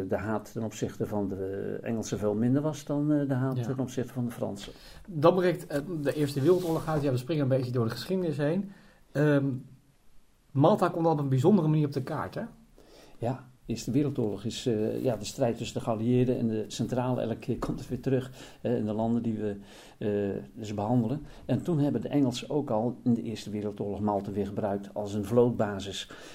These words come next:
Speaker 1: Eh, ook als verversingsstation. Eh, mochten schepen wat averij oplopen, konden ze daar weer die schepen opknappen. En ook weer met gewonden, die ook vielen natuurlijk in de strijd, die konden daar ook weer inderdaad, eh,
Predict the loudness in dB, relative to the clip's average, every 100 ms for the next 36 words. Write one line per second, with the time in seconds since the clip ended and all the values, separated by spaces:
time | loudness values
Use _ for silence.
0 | -10 -6 -4 -4 -6 -6 -8 -10 -6 -4
1 | -2 0 0 0 -2 -4 -4 -4 -6 -14
2 | -20 -16 -6 -4 -4 -6 -12 -12 -8 -8
3 | -8 -4 -4 -2 -4 -6 -6 -4 0 2
4 | 2 0 0 0 -2 -2 -2 -2 -2 -2
5 | 0 -2 -2 -2 -2 -2 -6 -4 -4 -4
6 | -6 -4 0 2 0 -4 -4 -4 -4 -6
7 | -20 -10 -4 -2 0 2 2 0 0 -2
8 | -6 -6 -4 -6 0 2 2 0 -4 -4
9 | -4 -4 -4 -4 -4 -4 0 2 0 -2
10 | -2 -2 0 0 2 2 2 0 -2 -2